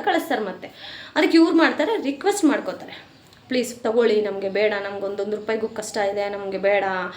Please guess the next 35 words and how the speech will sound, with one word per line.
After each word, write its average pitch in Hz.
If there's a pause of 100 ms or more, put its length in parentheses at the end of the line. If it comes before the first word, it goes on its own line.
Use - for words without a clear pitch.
(260)
ಇಷ್ಟು 302
ಕಡಿಮೆ 269
ಇದ್ರೆ 262
ಹೆಂಗ್ 277
ಉಡೋದು 208
ನಾವು, 190
ನಾನು 220
ಬೇರೆ 214
ಹೈಟ್ 240
ಇದ್ದೀನಿ." 202
ಹಾ, 220 (360)
ಏನೋ 466
ಅವ್ರ 320
ಸ-, -
ಪರಿಸ್ಥಿತಿ 330
ಅಪ್ಪ, 254 (120)
ಅವ್ರಿಗೆ 294
ಬೇಡ 285
ಅನ್ನಿಸ್ತು. 208 (720)
ಅವ್ರೇನ್ 330
ಮಾಡಿದ್ರು, 302 (280)
ಸೆಲ್ಲರ್ 427
ಹತ್ರ -
ಡೈರೆಕ್ಟಾಗಿ 262
ಕೇಳಿದ್ದಾರೆ. 254 (360)
ಓಕೆನಾ? 214 (580)
ಕೇಳಿದ್ರೆ 453
ಇವ್ರೇನ್ 403
ಮಾಡಿದ್ದಾರೆ, 311
"ಇಲ್ಲ 311
ನಾವು 233
ಕೊಡೋದೇ 214
ಇಲ್ಲ" 185
ಅಂತ 160
ಹೇಳಿದ್ದಾರೆ. 247